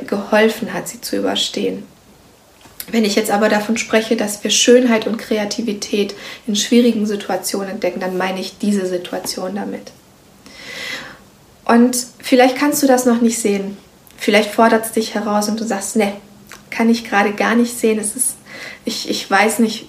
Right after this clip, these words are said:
wo mir der Kopf steht.“ Dann bete ich wirklich, dass der Heilige Geist dich da freisetzt. Dass er seinen Fokus auf, ja, auf Jesus richtet. Dass er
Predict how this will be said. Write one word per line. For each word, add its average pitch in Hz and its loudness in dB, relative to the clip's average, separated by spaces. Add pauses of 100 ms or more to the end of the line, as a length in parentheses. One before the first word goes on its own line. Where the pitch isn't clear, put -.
(140)
wo 214 4
mir 220 6
der 208 2
Kopf 254 -4
steht.“ - -6 (2000)
Dann 214 4
bete 254 4
ich - -2
wirklich, 233 0
dass 208 -4
der 208 -2
Heilige 208 -2
Geist 202 -2
dich 220 -8
da 208 -4
freisetzt. 190 -8 (460)
Dass 214 2
er 214 2
seinen 208 2
Fokus 247 0
auf, 208 -2 (480)
ja, 202 2
auf 202 -4 (100)
Jesus 226 2
richtet. 208 -4
Dass 202 2
er 196 2